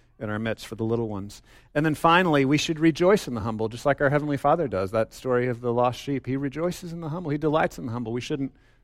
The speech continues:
despise the little ones. We shouldn't despise the humble ourselves.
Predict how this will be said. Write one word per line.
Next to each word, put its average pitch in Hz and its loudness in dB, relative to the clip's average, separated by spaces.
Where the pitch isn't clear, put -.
despise 131 6
the 110 -8
little 107 0
ones. 98 -8
We 110 -8
shouldn't 123 -6
despise 113 0
the 107 -12
humble 101 -6
ourselves. 95 -6